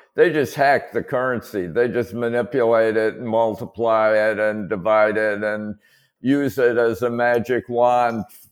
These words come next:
for political causes rather than a measuring stick for value, which is what it, what money should be and what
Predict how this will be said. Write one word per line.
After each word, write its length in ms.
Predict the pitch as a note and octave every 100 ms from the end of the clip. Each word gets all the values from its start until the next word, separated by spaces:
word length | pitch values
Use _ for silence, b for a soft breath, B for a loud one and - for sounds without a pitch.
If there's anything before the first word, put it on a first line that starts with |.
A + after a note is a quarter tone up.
| -
for 200 | B2 G#2+
political 680 | - B2 B2 A#2+ - A#2+
causes 920 | A2+ C3+ B2+ C3+ C3 - G2+ G2+ - _ _ _ _
rather 480 | F2+ A2+ A2 G#2+ G#2
than 480 | F2+ A2 G#2+ G#2 F#2 _ _ -
a 100 | G#2+
measuring 800 | A#2 C3 D#3 D3+ C3 A#2 A2+ G#2
stick 480 | - - A#2 A2 - _ _ _ _
for 300 | _ A2 A#2+
value, 680 | A#2 B2 C3+ D#3+ C3 G2 E2
which 400 | E2 A2 A2+ -
is 360 | A2 G#2 E2+ -
what 240 | A2 A2+
it, 140 | G2+ F2 - _ -
what 260 | A2+ A2 A2+
money 380 | A#2+ A2+ A2
should 360 | G2 - A#2 F#2
be 400 | A#2 A#2 F2 F2
and 200 | C2 G2
what 260 | G#2 G2